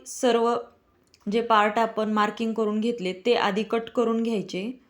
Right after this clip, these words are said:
तर अशा प्रकारे मी सर्व पार्ट कट करून घेते.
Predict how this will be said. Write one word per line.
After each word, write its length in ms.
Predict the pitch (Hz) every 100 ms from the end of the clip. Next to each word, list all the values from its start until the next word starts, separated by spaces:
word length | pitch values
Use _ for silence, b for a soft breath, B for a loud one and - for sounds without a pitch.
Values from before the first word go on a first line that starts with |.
| b b b b b -
तर 100 | 208
अशा 240 | 220 240
प्रकारे 400 | 233 226 220 208
मी 140 | 214 226
सर्व 300 | 240 226 220
पार्ट 280 | 214 202
कट 300 | 196 220 214 -
करून 280 | 226 220 226
घेते. 400 | 220 214 185